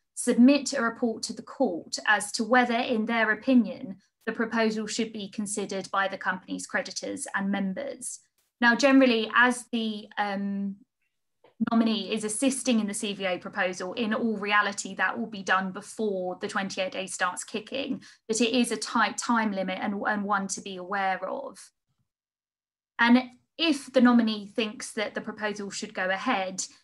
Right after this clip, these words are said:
it has to seek the decision of the company's creditors by way of a decision procedure and a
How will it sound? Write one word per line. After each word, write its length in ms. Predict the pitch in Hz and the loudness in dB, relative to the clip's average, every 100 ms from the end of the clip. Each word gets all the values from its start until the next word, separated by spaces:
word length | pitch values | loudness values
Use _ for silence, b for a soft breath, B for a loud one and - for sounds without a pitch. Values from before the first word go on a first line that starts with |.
| b - | b -4
it 100 | 254 | 2
has 260 | 240 247 - | 4 4 2
to 60 | |
seek 400 | 226 - 294 285 | -2 2 2 2
the 80 | 247 | -4
decision 520 | 226 220 220 214 202 | -4 -2 -2 -2 -4
of 100 | 202 | -6
the 80 | 208 | -8
company's 500 | - 226 220 214 202 | 0 2 2 -4 -10
creditors 560 | - 220 202 - 196 185 | -4 -4 -4 -6 -8 -4
by 200 | 196 196 | -2 -2
way 400 | 190 196 190 226 | 0 -2 -2 -6
of 120 | 196 | -8
a 60 | |
decision 460 | 208 202 269 254 202 | -8 -2 0 0 -4
procedure 640 | - - 190 170 185 170 175 b b b - | -10 -12 -12 -10 -6 -4 -6 b b b 4
and 380 | 240 247 247 254 247 | 8 10 12 10 4
a 300 | 220 208 | -4 -2